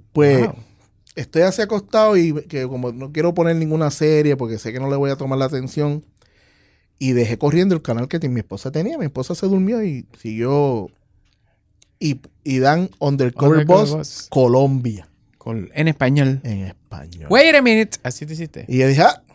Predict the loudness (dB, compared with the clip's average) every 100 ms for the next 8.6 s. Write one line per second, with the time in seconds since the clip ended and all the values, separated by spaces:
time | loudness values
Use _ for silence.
0 | _ -2 0 0 -2 -6 -10 _ _ 0
1 | 4 4 4 0 -2 0 2 2 2 2
2 | 2 4 4 2 -2 _ _ _ _ _
3 | 0 2 2 2 4 4 2 -2 -4 -2
4 | 0 0 -2 2 2 4 2 0 -2 0
5 | 0 0 2 2 2 2 2 4 4 2
6 | 0 0 -2 0 0 2 2 2 2 0
7 | 0 0 2 2 2 2 2 0 0 0
8 | -2 -2 -4 -4 -6